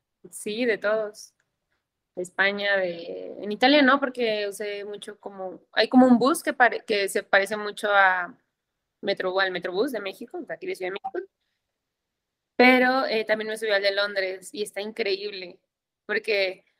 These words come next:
me subí a una parte que era el metro viejo, el que tiene muchos años, y es como el de aquí de Ciudad de México,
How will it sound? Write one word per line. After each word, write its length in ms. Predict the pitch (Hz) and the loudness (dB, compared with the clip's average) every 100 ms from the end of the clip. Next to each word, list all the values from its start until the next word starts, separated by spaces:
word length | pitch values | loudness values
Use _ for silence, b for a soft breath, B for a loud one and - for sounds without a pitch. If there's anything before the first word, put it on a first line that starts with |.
| _ _ | _ _
me 140 | - 214 | -6 -2
subí 180 | 226 233 | 2 4
a 20 | |
una 160 | 247 | 4
parte 300 | 247 233 262 | 6 4 0
que 260 | 254 196 185 | -4 -4 0
era 140 | 196 | 0
el 320 | 196 196 185 _ | 0 -4 -14 _
metro 360 | 196 196 202 196 | -8 -4 -4 -4
viejo, 380 | 185 180 - 220 | -4 -6 -4 -6
el 140 | - | -8
que 100 | 185 | -12
tiene 260 | 185 185 190 | -10 -10 -10
muchos 380 | 196 208 214 | -12 -10 -4
años, 340 | 190 196 247 277 | -4 -2 -2 0
y 100 | 208 | -2
es 100 | 220 | -2
como 320 | 214 196 185 | -4 0 0
el 160 | 180 185 | 0 2
de 80 | 185 | 0
aquí 180 | 269 | 2
de 120 | 320 330 | 2 6
Ciudad 180 | 262 | 6
de 60 | 262 | 6
México, 340 | 269 - 330 | 4 0 0